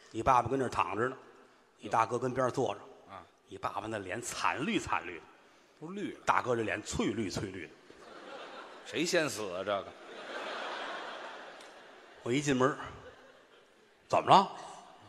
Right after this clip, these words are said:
Speaker 1: 你大哥这儿抬头，够呛，
Speaker 2: 要死。
Speaker 1: 家没人，就剩我了。
Speaker 2: 嗯。
Speaker 1: 我两天没吃饭了。
Speaker 2: 嗨。
Speaker 1: 你快去，你上厨房吃点儿，我替你盯着，盯着啊。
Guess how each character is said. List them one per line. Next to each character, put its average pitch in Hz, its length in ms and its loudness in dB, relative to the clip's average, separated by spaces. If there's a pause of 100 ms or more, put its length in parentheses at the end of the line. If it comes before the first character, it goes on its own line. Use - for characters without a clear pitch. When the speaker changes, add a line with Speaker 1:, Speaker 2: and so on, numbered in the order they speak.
(120)
Speaker 1:
你 95 80 -16
大 87 180 2
哥 98 200 -4
这 95 80 -6
儿 90 40 -6
抬 98 160 -8
头， 95 160 -14 (1120)
够 - 240 -12
呛， - 160 -12 (920)
Speaker 2:
要 98 80 -14
死。 85 60 -12
Speaker 1:
家 117 160 -2
没 117 180 -4
人， 113 220 -4
就 107 180 -2
剩 95 300 -6
我 95 100 -6
了。 98 180 -8 (200)
Speaker 2:
嗯。 101 180 -18 (320)
Speaker 1:
我 110 80 -18
两 101 260 -6
天 139 240 -6
没 135 160 -6
吃 147 240 -10
饭 143 220 -6
了。 - 60 -20 (520)
Speaker 2:
嗨。 - 120 -14 (680)
Speaker 1:
你 - 80 -20
快 - 140 -10
去， 131 140 -6
你 104 80 -8
上 - 120 -10
厨 - 140 -2
房 127 140 2
吃 - 160 -8
点 107 100 2
儿， 92 80 -4
我 101 80 0
替 - 140 -4
你 120 80 0
盯 113 180 -2
着， 107 60 -8 (320)
盯 131 120 -6
着 113 80 -8
啊。 120 140 -2